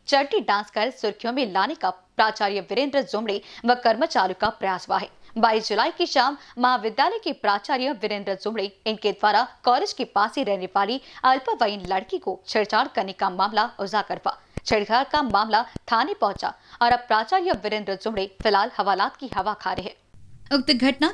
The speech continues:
की सच्चाई जानने हेतु हमारे संवाददाता ने जांच पड़ताल की, जिससे घटना के दिन कॉलेज परिसर में कार्यालयीन समय के बाद प्राचार्य वीरेंद्र जुमड़े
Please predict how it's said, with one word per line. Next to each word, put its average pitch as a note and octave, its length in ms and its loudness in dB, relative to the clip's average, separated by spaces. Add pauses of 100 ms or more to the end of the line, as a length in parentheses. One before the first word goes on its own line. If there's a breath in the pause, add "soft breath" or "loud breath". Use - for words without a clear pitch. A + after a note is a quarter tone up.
की A4 100 2
सच्चाई D#4 500 -2
जानने A3+ 340 0
हेतु A3 340 -2
हमारे G#3 360 2
संवाददाता G3 680 -2
ने D4 120 2 (100)
जांच A#3+ 260 0
पड़ताल G3 380 -6
की, - 180 -8 (160)
जिससे A3+ 360 2
घटना A#3+ 360 -4 (100)
के D4+ 80 0
दिन A#3+ 220 0 (260 loud breath)
कॉलेज D#4+ 320 4
परिसर A#3 480 0
में C#4 260 0
कार्यालयीन C4 480 2
समय G3 320 -2
के G3 140 -4 (100)
बाद G3+ 240 -2 (120)
प्राचार्य G#3 440 2
वीरेंद्र B3+ 400 0
जुमड़े F#3 380 -4